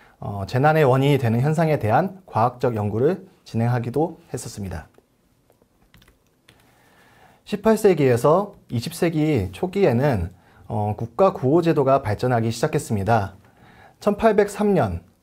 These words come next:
포츠머스 뉴햄프셔 대화재 때는 미국 최초로 연방 정부가 주정부, 주정부와 그 지방 정부의 복구 활동을 지원하는 법안이 등장하기 시작했습니다. 또한 천구백이십칠 년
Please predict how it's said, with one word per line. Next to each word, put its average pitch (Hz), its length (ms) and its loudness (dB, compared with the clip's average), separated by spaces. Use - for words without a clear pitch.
포츠머스 165 720 0
뉴햄프셔 147 560 -2
대화재 139 720 -2
때는 110 480 -2
미국 156 340 0
최초로 185 720 0
연방 131 340 2
정부가 123 460 2
주정부, 127 800 0
주정부와 117 720 2
그 113 140 -6
지방 143 320 0
정부의 151 300 2
복구 120 260 -2
활동을 135 580 0
지원하는 131 540 0
법안이 117 540 -2
등장하기 113 460 -2
시작했습니다. 95 800 -6
또한 175 300 2
천구백이십칠 196 800 0
년 135 400 2